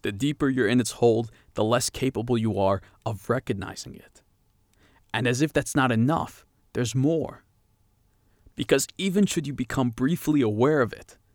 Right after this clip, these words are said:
as you do during rare outbursts of frustration and desperation, comfort awaits you with one final snare. It self-perpetuates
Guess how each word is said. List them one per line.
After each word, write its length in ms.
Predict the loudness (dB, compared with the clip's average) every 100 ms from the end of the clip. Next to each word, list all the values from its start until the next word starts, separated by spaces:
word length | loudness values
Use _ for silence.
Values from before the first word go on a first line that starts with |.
| _ _ _ _
as 220 | -2 0 0
you 100 | -2
do 320 | 0 0 2
during 320 | 2 2 2
rare 240 | 4 2 0
outbursts 580 | -4 -4 -4 -10 -6 -4
of 100 | -6
frustration 760 | -6 -8 -2 0 0 -2 -6
and 120 | -10 -10
desperation, 840 | -10 -8 -2 2 2 0 -10 -12 -16 _ _ _ _ _ _ _ _ _
comfort 340 | -6 -4 -2 -2
awaits 440 | 0 2 0 -2
you 200 | -8 -12 _ _ _ _ -12
with 160 | -8
one 280 | -2 0 0
final 440 | -2 -6 -6 -6
snare. 500 | -6 -4 -4 -4 -6 -14 _ _ _ _ _ _ _ _ _ _ -20 _ -12
It 180 | -8
self-perpetuates 1160 | -4 0 0 0 -6 -4 -8 -6 -6 -6 -8 -16